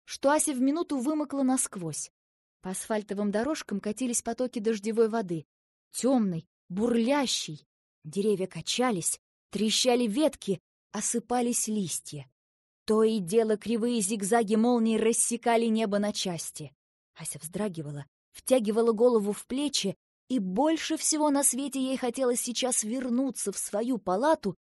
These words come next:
залезть под одеяло и обо всем забыть. "Взлетай!" — услышала Ася сквозь грохот дождя. "Почему ты не летишь?"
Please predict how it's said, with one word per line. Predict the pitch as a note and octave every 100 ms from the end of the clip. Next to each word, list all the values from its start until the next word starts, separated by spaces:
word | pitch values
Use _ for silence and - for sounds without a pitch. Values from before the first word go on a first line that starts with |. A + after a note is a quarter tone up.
| _
залезть | G3 F#3+ D4 C4+ -
под | A3
одеяло | A3 C4 E4 E4 B3+ -
и | D4 C4
обо | D4+ D4+ B3
всем | - - A#3 G#3
забыть. | F#3+ E3+ D3+ - - _ _ _
"Взлетай!" — | - E3+ B3 D4+ - F4+ F4 E4 A#3 E3+ _ _ _ _
услышала | D#3+ - E3+ - F3+
Ася | A3 C4+ F#3
сквозь | - G3+ G3+
грохот | F3+ A3 A3+ A3
дождя. | G#3 A3 F#3 E3+ C#3+ _ _ _
"Почему | C4 - F4+ G#4 G#4+
ты | F4+
не | F#4 F#4+
летишь?" | F#4+ F#4 G4 G#4 F#4+ B3+ G3 -